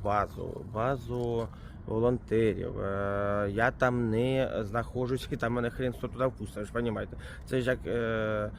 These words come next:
шлях. Всім говорять, що це сама демократична, прозора програма виїзду з України. Да, тільки стоїть вона п'ять тисяч доларів, а так вона прозора.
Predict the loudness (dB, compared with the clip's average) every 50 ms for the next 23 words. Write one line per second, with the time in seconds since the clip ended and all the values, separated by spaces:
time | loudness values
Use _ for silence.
0 | -10 -8 -2 4 6 6 6 4 -2 -10 -12 -12 -12 -12 -12 -12 -12 -12 -14 -14
1 | -12 -12 -4 2 4 4 4 4 4 2 2 4 4 2 2 2 -2 -4 -6 -6
2 | -6 -6 -8 -8 0 2 4 4 4 4 2 0 0 0 -2 -2 -2 -2 -4 -4
3 | 0 0 -2 -2 -2 -6 -8 -8 -6 -2 -2 -2 0 0 0 2 2 2 2 2
4 | 2 2 2 2 0 -2 -2 -2 -2 0 -2 -2 0 -2 -2 -2 -2 -2 -4 -4
5 | -4 -4 -4 -2 -2 0 0 0 0 -2 -4 -2 0 2 2 2 4 2 0 -2
6 | -2 -2 2 4 4 6 6 4 2 2 0 -4 -4 -4 -8 -8 -6 -8 -6 -6
7 | -6 -4 -4 -2 -4 -2 -2 -2 0 2 2 2 4 2 0 0 0 -2 -2 -2
8 | -4 -4